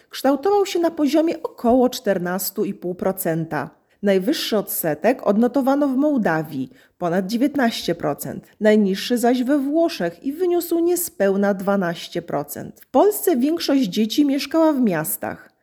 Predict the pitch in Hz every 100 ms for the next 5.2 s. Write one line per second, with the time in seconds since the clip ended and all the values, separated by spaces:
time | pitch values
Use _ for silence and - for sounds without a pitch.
0 | _ _ - 214 208 262 349 - - 214
1 | 202 185 190 240 254 - 214 220 196 202
2 | - 202 214 185 165 151 190 320 233 240
3 | 277 269 240 196 214 277 247 285 294 294
4 | 311 - 339 330 311 202 160 156 - -
5 | -